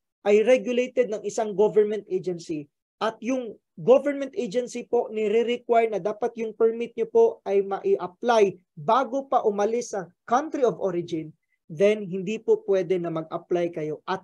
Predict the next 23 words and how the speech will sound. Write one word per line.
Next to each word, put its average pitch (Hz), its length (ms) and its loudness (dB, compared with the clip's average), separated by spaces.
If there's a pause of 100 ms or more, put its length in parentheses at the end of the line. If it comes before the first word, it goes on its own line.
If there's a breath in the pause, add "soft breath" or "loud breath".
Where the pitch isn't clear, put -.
(140)
after 196 400 -2
the 156 240 -6
time 156 240 -10
of 139 160 -16
lodgement. 135 420 -20 (960)
Okay? 196 400 -4 (720)
Na, 190 320 -2 (160)
generally 254 640 2
po, - 240 8
nakasaad 190 640 -4
sa 185 80 -4
C 208 240 0
M 202 80 -10
O 208 80 -4
seven 196 400 -2
dash 170 160 -6
twenty 185 320 -6
twenty, 214 480 -6 (480)
at 180 160 -4
the 165 240 -2
time 285 320 0
of 285 240 2
lodgement, 233 640 -2